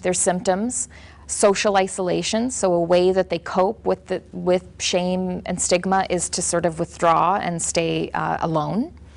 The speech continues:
Um, poverty, there's rejection from family,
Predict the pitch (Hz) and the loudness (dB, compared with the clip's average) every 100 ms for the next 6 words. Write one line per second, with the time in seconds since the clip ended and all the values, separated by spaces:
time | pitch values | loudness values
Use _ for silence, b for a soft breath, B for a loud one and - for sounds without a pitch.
0 | B B B B B B 190 180 175 175 | B B B B B B 4 4 2 -4
1 | - - 170 170 175 170 170 185 196 - | -10 0 4 6 4 2 0 -2 -6 -16
2 | B B B B B 180 170 160 165 170 | B B B B B 4 4 2 0 0
3 | 185 175 - 185 180 180 175 - 160 165 | 2 0 0 -4 -2 -2 -2 -2 -2 -2
4 | 170 170 180 | -4 -4 -6